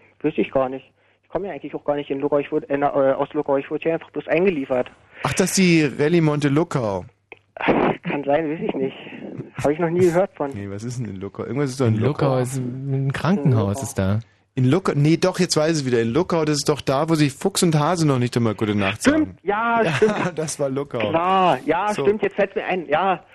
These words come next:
Speaker 3: Armee war da in Luckau, oder?
Speaker 1: Was? Armee? Ja, Armee
Speaker 3: Armee.
Speaker 1: war, ja,
Speaker 3: Hm.
Speaker 1: Armee.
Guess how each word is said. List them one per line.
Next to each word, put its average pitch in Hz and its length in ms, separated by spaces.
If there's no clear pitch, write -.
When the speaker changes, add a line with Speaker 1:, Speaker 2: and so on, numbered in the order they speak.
Speaker 3:
Armee 175 460
war 151 240
da 110 260
in 117 100
Luckau, 110 400
oder? 175 300
Speaker 1:
Was? 185 220
Armee? 156 280
Ja, 175 240
Armee 165 220
Speaker 3:
Armee. 180 60
Speaker 1:
war, 175 120
ja, 160 220
Speaker 3:
Hm. 147 80
Speaker 1:
Armee. 156 300